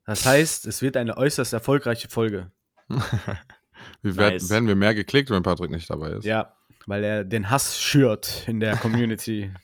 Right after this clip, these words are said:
Speaker 3: <laughs> Weil er die Folge dann zehnmal hört
Speaker 1: <laughs>
Speaker 3: und weint, dass er nicht
Speaker 1: Ja.
Speaker 3: dabei ist.
Speaker 1: Meldet uns immer dann.
Speaker 2: Weil der vorher, äh, Leuten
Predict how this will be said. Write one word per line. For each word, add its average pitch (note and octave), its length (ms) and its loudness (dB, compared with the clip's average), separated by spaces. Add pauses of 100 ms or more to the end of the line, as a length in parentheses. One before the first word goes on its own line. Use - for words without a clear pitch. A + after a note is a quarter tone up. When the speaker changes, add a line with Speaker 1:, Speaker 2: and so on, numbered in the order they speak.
(120)
Speaker 3:
<laughs> - 240 -14
Weil G#2 280 -2
er A2 140 2
die G#2 100 4
Folge A2+ 300 4
dann G2+ 200 -2
zehnmal G2+ 580 0 (100)
hört G2 440 0 (260)
Speaker 1:
<laughs> - 1120 6
Speaker 3:
und G#2 300 -4
weint, G#2+ 360 0
dass G#2 160 -4
er G#2 100 -2
nicht G#2 120 -4
Speaker 1:
Ja. - 60 -6
Speaker 3:
dabei G2 320 -2
ist. - 240 -10 (160)
Speaker 1:
Meldet A2+ 400 2
uns F#2+ 180 -10
immer G2 180 -8
dann. F#2+ 240 -10 (380)
Speaker 2:
Weil F2+ 140 -8
der F2 120 -2
vorher, F2 680 2
äh, - 20 0
Leuten F2 680 0